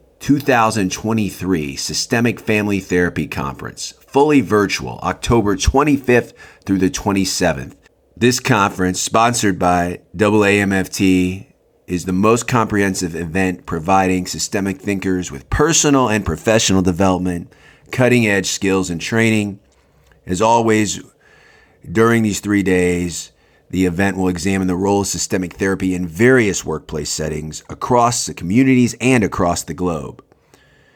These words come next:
It takes a holistic approach to continuing development of all family therapists,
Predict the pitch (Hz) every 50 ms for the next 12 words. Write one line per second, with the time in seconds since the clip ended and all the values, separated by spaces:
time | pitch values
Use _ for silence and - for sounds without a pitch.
0 | _ _ _ _ _ _ _ _ _ _ _ _ _ _ 131 123 - _ - 117
1 | 101 - 117 95 98 107 104 104 117 123 127 - 131 - 113 98 - - 120 113
2 | 107 107 104 - - - - 95 82 80 - 104 98 98 95 92 87 87 76 98
3 | 95 98 98 95 95 90 87 80 92 95 98 101 98 - 101 98 95 95 92 90
4 | - 92 92 92 92 92 95 90 90 87 - - -